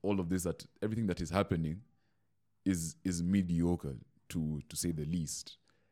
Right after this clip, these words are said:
But we need to be able to give people a different experience, which is what I had been wanting to do from the beginning, you know. But of course, because you're coming in, you can't come into the industry with so many demands.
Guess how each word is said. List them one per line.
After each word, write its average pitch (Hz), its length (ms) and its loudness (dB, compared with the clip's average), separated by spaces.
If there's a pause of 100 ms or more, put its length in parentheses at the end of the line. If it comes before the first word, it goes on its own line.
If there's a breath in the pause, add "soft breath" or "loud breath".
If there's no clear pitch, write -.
(160 soft breath)
But 82 220 -2
we 90 80 0
need 95 100 0
to 87 60 -8
be 90 100 0
able 85 160 0
to 80 100 -8
give 80 280 -6
people 78 500 -4 (180)
a - 60 -10
different 76 400 -8
experience, 78 680 -2
which 92 180 -4
is 85 160 -6
what 85 380 -2
I 85 60 -2
had 80 300 -4 (320)
been 80 200 -4
wanting 82 320 -4
to 76 100 -12
do 76 380 -6 (640 soft breath)
from 76 260 -4
the 69 80 -8
beginning, 65 560 -8 (800)
you 76 160 -6
know. 69 220 -6 (340 soft breath)
But 80 160 -4
of 78 140 -8
course, 90 180 -2
because 80 300 -4
you're 76 100 -4
coming 90 320 -2
in, 85 140 0
you 78 80 -4
can't 85 200 -4
come 82 220 -4
into 78 300 -6
the 73 120 -6
industry 76 360 -8
with 65 160 -10
so 78 100 -6
many 71 200 -6
demands. 65 520 -10